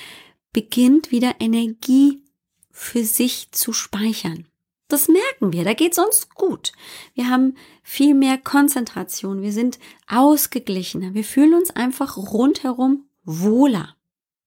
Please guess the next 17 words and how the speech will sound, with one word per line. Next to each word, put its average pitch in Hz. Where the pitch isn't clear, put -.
Manchmal 254
ist 262
es -
anfänglich 214
nur 208
so 196
ein 202
leichtes 214
Gefühl, 285
aber 240
je 233
häufiger 262
wir 240
dieses 233
Gefühl 269
eben 226
wahrnehmen, 240